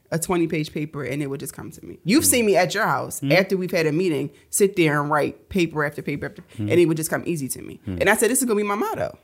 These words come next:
Speaker 1: I'ma put ministry stuff first,
Speaker 2: Hmm.
Speaker 1: and everything else is gonna fall into line."
Speaker 2: Mm-hmm.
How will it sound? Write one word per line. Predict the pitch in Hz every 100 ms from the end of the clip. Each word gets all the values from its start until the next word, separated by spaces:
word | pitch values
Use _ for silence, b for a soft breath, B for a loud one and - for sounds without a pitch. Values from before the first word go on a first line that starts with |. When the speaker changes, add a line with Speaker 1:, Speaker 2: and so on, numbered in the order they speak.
| _ _ _ _ _ _ _ _ _ _ _ _
Speaker 1:
I'ma | 285 311
put | 311 262 208
ministry | 220 240 - 202
stuff | 196 165 175
first, | - 196 127 - 95
Speaker 2:
Hmm. | 87 82 - _ _ _ _ _ _
Speaker 1:
and | 175
everything | - 196 226 233 208
else | 202
is | 196
gonna | 196
fall | 190 175 180
into | 196
line." | 202 359 185 - _
Speaker 2:
Mm-hmm. | - 90 82 90